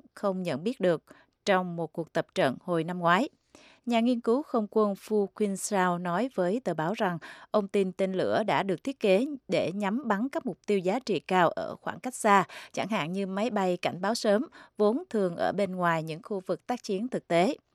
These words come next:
Điều đó cho thấy khả năng cải thiện về những tên lửa mà Trung Quốc hiện có, vốn có phạm vi chưa tới một trăm cây số. Theo ông Fu,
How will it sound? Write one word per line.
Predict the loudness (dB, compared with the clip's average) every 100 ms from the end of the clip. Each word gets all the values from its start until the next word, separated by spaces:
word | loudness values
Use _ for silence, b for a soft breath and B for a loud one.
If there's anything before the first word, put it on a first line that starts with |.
| B B B B
Điều | 0 4
đó | 4
cho | 4
thấy | 0 0
khả | 0 -2
năng | -2 -2
cải | -2 -2
thiện | 0 -2 -2
về | -4
những | -2 -6
tên | -6 -2
lửa | -2 -2
mà | -2
Trung | -4 -6 -4
Quốc | -6
hiện | -4 -6
có, | 0 2 2 0 _
vốn | -6 -4
có | -6
phạm | -4 -4 -2
vi | -2
chưa | -2 -4 -4
tới | -2 -2
một | -2 -6 _ -4
trăm | -2 -2 -8 -4
cây | -4
số. | 0 2 0 -2 _ B B B -2
Theo | 2
ông | 2
Fu, | 2 2 4